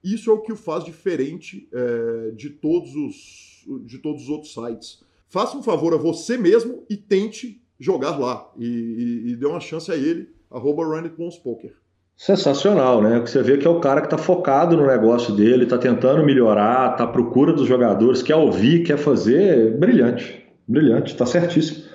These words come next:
Speaker 2: Tem que ouvir o público mesmo, tem que discutir, tem que conversar, tem que ver onde que dá pra melhorar, e é isso mesmo.
Speaker 1: E, Lanzinha, ó, o último tweet do, do, do Contador das Estrelas, ah, me mandou o tweet do Daniel Negrano,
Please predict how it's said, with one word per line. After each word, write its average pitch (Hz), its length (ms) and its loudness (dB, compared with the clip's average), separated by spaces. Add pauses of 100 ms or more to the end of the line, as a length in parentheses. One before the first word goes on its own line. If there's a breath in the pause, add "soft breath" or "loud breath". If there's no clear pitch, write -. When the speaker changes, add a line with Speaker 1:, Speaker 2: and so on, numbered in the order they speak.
(120)
Speaker 2:
Tem 165 160 2
que 214 60 4
ouvir 175 180 4
o - 140 2
público 175 340 2
mesmo, 117 340 2
tem 131 140 2
que - 60 -10
discutir, 139 480 -2
tem 135 100 2
que 120 60 -4
conversar, 131 480 0
tem 139 100 0
que 110 80 -4
ver 117 80 2
onde 127 160 2
que 120 60 -2
dá 123 120 2
pra 123 120 0
melhorar, 107 420 4
e 165 40 4
é 165 60 4
isso 180 200 2
mesmo. 156 320 0 (300)
Speaker 1:
E, 165 60 -6
Lanzinha, 208 260 -2
ó, 190 220 -4
o 220 80 -4
último 226 340 -4
tweet 208 460 -8
do, 131 560 -2
do, 135 200 -4
do 127 640 -6
Contador 160 400 -2
das 160 160 -2
Estrelas, 175 800 -4
ah, 127 540 -2
me 151 100 -8
mandou 170 300 -4
o - 40 -8
tweet 156 300 -6
do 202 100 -8
Daniel 175 260 -2
Negrano, 196 520 -4